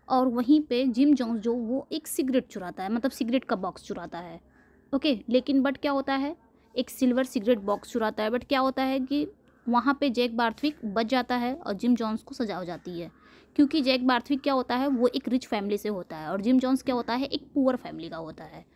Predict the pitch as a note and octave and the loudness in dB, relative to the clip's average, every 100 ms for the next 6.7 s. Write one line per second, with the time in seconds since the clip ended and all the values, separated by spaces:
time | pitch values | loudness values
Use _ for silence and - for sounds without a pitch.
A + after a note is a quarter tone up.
0 | - - - C4+ C4+ G#3+ G#3 C4 D4 C4+ | -20 -20 -2 0 2 2 0 0 2 4
1 | C4 C#4 C4+ C4 B3+ B3+ C4 F#4+ _ _ | 2 2 0 0 -2 -2 -2 -6 _ _
2 | _ _ A3 C4+ B3+ B3+ C#4 - C#4 - | _ _ 4 6 6 4 0 -2 -6 -4
3 | - C4+ - C#4 C4+ A#3+ A3+ C4 A#3+ G3+ | -4 -4 2 4 6 4 -2 0 0 -2
4 | G3 F#3+ D3+ D#3+ D#3 E3+ _ _ _ _ | -6 -12 -12 -18 -20 -20 _ _ _ _
5 | _ _ _ - E4+ D4+ _ - - _ | _ _ _ -2 0 -2 _ -20 -20 _
6 | _ - B3+ A3+ F3 E3 | _ -4 -2 -2 -6 -14